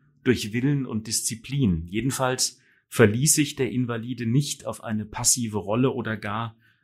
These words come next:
einen Anspruch auf ökonomische Unterstützung. Und genau hier setzte sich die Ideologie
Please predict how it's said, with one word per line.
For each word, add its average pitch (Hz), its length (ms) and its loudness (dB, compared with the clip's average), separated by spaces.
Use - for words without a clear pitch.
einen 107 260 2
Anspruch 113 640 -2
auf 107 160 -10
ökonomische 104 600 -4
Unterstützung. 104 840 -6
Und 135 180 6
genau 151 340 6
hier 160 320 4
setzte 120 440 -2
sich 135 340 -4
die 120 180 -8
Ideologie 120 800 -2